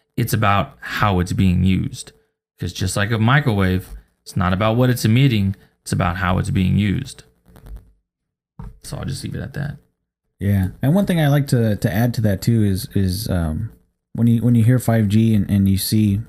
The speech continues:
Speaker 2: like, uh, all these towers getting built or whatever, pay attention to, uh, the wildlife around it, and also pay attention to the plant life around it, 'cause that'll give you a good indication of how it's gonna affect human life,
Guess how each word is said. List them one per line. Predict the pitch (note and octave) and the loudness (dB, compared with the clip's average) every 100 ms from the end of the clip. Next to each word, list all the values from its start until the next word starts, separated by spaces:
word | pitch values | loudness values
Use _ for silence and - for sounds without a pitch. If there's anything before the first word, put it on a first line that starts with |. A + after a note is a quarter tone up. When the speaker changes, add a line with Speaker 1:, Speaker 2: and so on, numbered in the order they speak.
| - - | -10 -4
Speaker 2:
like, | F#2+ - | -4 -2
uh, | F#2 E2+ D#2+ C2 A#1 | -2 -2 -2 -4 -4
all | E2 | -4
these | E2+ E2+ | -2 -2
towers | - F#2 F2+ F2 | -2 0 0 0
getting | F#2+ F#2 | 0 0
built | E2+ F#2 F2+ | 2 0 0
or | |
whatever, | F#2 F#2+ F2+ F2+ - _ _ _ - | 0 0 0 -4 -8 _ _ _ -2
pay | C3+ | 0
attention | D3+ E3+ C3+ B2 A2 | 2 2 2 2 0
to, | - G#2+ G2+ F#2+ | 2 2 4 2
uh, | F2+ E2+ | 0 0
the | D#2+ F2+ | 0 0
wildlife | F#2+ G#2 A2+ A#2 A#2+ | 2 2 2 2 0
around | B2+ B2 B2+ C3 | 0 2 2 2
it, | C#3+ - _ _ _ - | -2 -6 _ _ _ -2
and | G2+ | 0
also | G#2 G#2+ | 0 0
pay | A2 G#2 | 0 0
attention | F#2 G#2 - F#2+ | 2 0 0 0
to | F#2 | 0
the | F#2 | 0
plant | A2 A2+ F#2 | 0 0 0
life | F2+ F#2 | -2 0
around | F2 F2 E2+ | 0 0 -2
it, | - | -2
'cause | F#2 E2+ - - _ - | -4 -4 -10 -16 _ -6
that'll | G#2 G#2+ | -2 2
give | G#2+ G2+ | 2 2
you | G#2 | 2
a | |
good | F#2+ G2+ | 4 4
indication | F#2+ F#2 A#2 B2+ A2+ F2+ - - _ _ _ - | 2 2 2 4 2 0 -2 -14 _ _ _ -2
of | F#2 F2+ | 0 0
how | B2 A2 | 0 0
it's | - | 2
gonna | G#2 | 0
affect | F#2+ G#2 F#2 F2 | 0 0 0 -2
human | - F#3 A3+ G2 | 0 2 4 4
life, | E2+ E2+ - | 2 0 -4